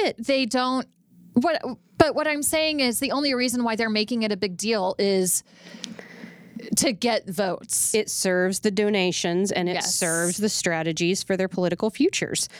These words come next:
Speaker 2: They don't care,
Speaker 1: They
Speaker 2: though.
Speaker 1: must be polarizing and they must ignite people on either side of the spectrum if they're going to move forward with their
Speaker 2: Right.
Speaker 1: careers, which is what this is actually about.
Speaker 2: So let's talk about, like, where reproductive rights stand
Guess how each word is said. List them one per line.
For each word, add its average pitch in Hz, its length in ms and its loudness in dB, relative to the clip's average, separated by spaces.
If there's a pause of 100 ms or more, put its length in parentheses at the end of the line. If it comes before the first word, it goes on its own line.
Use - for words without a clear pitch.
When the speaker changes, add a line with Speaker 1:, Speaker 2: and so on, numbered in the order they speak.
(200)
Speaker 2:
They 196 180 4
don't 180 400 -2 (140)
care, 160 600 -2
Speaker 1:
They 220 120 4
Speaker 2:
though. 220 80 2
Speaker 1:
must 226 360 0
be 220 160 4
polarizing 214 1040 0 (220)
and 185 180 4
they 190 100 4
must 190 340 0
ignite 208 560 0
people 170 460 0
on 170 240 -2
either 170 360 0
side 170 280 0
of 190 120 -4
the 220 40 0
spectrum 185 640 0 (200)
if 220 280 4
they're 196 200 2
going 175 260 2
to 170 60 4
move 170 200 4
forward 156 300 0
with 160 120 -2
their 160 120 -2
Speaker 2:
Right. - 80 -6
Speaker 1:
careers, 160 300 -2
which 185 160 2
is 180 120 2
what 185 180 0
this 175 140 0
is 160 120 0
actually - 340 -4
about. - 220 -6 (100)
Speaker 2:
So 330 160 0
let's 330 300 -2
talk 415 200 -2
about, 330 380 0
like, 247 220 -2
where 220 360 0
reproductive 202 680 -2
rights 185 400 -2
stand 185 400 -2